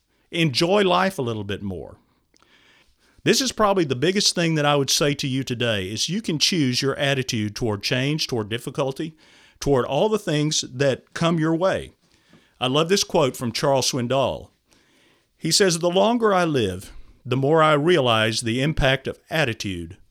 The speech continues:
on life." Attitude, to me, is more important than facts.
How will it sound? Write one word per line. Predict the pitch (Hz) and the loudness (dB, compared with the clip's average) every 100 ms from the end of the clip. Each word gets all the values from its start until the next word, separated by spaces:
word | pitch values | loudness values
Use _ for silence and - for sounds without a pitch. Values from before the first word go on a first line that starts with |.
| - | -8
on | 113 113 | -4 -2
life." | 110 87 78 - _ _ _ _ _ _ _ _ | -2 -4 -8 -20 _ _ _ _ _ _ _ _
Attitude, | - 151 196 - 120 120 139 - | 0 2 2 0 -2 -4 -6 -4
to | 120 | -2
me, | 135 107 98 - _ _ _ | 0 -2 -4 -10 _ _ _
is | - 123 | -4 -2
more | 131 135 170 | 2 4 4
important | 185 180 185 | 2 0 0
than | 220 | -2
facts. | 214 120 113 - - - | 0 0 0 -2 -8 -8